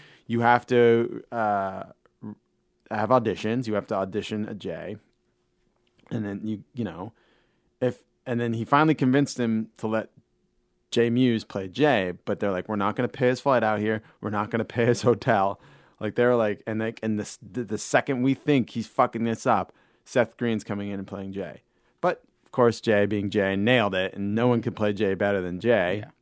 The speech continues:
<clears throat> So Seth Green was even, like, watching. Seth, there, everyone was a fan of Clerks, and they're like,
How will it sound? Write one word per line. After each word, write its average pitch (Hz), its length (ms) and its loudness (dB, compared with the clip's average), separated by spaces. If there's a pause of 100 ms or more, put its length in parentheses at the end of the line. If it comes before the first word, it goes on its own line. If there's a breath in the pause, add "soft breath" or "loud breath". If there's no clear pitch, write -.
(180)
<clears throat> - 40 0 (1080 soft breath)
So 123 540 4
Seth 127 300 0
Green 123 260 0
was 110 160 -2
even, 113 180 0
like, 104 220 -2
watching. 113 540 0
Seth, 143 260 4
there, 160 120 8
everyone 190 280 4
was 156 140 0
a - 40 -8
fan 147 140 4
of 131 80 -2
Clerks, 160 300 0
and 131 80 -2
they're 120 40 2
like, 113 180 0